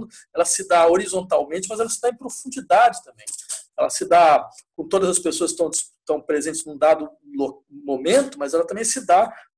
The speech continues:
com, com, com, com, com uma abertura temporal, com as pessoas que estão em outros, em outros tempos, que você consegue fazer atualizar, né?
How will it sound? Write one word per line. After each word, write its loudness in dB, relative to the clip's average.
com, -10
com, -8
com, -6
com, -18
com -20
uma -2
abertura -2
temporal, 4
com -20
as -18
pessoas -8
que -14
estão -2
em -4
outros, 2
em -2
outros -2
tempos, -4
que -20
você -8
consegue 0
fazer 0
atualizar, 0
né? -20